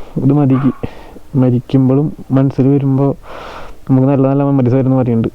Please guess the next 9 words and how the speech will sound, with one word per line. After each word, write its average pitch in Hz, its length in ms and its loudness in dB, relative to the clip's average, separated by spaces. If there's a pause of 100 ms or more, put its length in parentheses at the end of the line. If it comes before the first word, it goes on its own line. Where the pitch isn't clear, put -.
(600)
എത്ര - 200 -2
കഴിഞ്ഞാലും 135 480 2 (360)
ഒന്നില്ലാണ്ടായാലും 139 880 2 (800)
ഒന്ന്, 123 180 2
ഒന്നിലും 131 300 2
ഇങ്ങനെയൊക്കെ 147 380 2
ആയില്ലോ 143 460 2
എന്നുള്ള 156 180 2
സാധനമുണ്ട്. 135 420 0